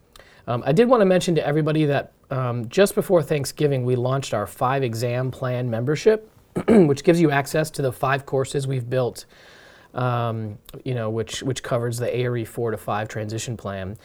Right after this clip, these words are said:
So check that out if you're doing the five exam plan. And as always, if you'd like your boss to pay for your Black Spectacles membership, be sure to tell them about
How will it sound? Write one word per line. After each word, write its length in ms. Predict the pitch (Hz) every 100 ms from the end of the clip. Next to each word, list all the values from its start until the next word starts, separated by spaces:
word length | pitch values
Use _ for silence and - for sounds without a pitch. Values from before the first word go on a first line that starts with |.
| - -
So 100 | -
check 220 | 139 190
that 100 | 185
out 140 | 160 156
if 80 | 143
you're 80 |
doing 200 | 135 135
the 80 | 123
five 240 | - 123 117
exam 300 | 113 117 113
plan. 420 | 107 101 147 151 _ _ _ _ _ _ _ _ - - - -
And 100 | 143
as 100 | 151
always, 280 | 165 180 175
if 100 | 156
you'd 100 | 170
like 200 | 175 165
your 100 | 175
boss 380 | 135 151 156 156
to 80 | 147
pay 200 | 147 147
for 100 | 170
your 120 | 143
Black 220 | 143 131
Spectacles 400 | - 143 156 147
membership, 480 | 143 127 113 123 120
be 100 | 120
sure 160 | - 131
to 80 |
tell 260 | 110 135 127
them 200 | 131 131
about 340 | 120 123 123